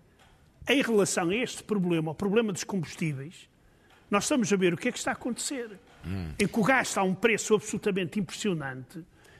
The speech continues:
Speaker 1: e depois toda a gente diz, a culpa é do Putin. O Putin só se está a aproveitar da situação. E a situação, muitas das vezes, é porque a União Europeia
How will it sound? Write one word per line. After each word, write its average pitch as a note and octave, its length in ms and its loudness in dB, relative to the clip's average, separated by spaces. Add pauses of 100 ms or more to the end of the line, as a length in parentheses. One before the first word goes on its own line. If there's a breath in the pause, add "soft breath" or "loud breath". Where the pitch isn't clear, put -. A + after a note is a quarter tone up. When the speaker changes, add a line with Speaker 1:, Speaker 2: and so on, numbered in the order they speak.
(120)
Speaker 1:
e B3+ 60 4
depois D#4+ 280 2
toda D4 200 4
a D4 80 4
gente C#4 260 0
diz, C#4+ 260 2 (260 loud breath)
a G#3 80 2
culpa D#4 380 4
é D4 40 4
do D#4+ 100 4
Putin. D#4+ 460 4
O G#4+ 100 8
Putin A3 380 2
só A#3 180 -4
se - 120 -6
está C4 140 2
a - 20 2
aproveitar B3+ 540 0
da C4 120 -2
situação. C4 760 -4 (840 soft breath)
E A#3+ 160 6
a - 40 4
situação, A3 680 2
muitas G3+ 420 2
das F#3+ 160 0
vezes, E3+ 220 -2
é A#3+ 120 2
porque - 240 -4
a D4 40 4
União C#4+ 280 4
Europeia F#3 640 2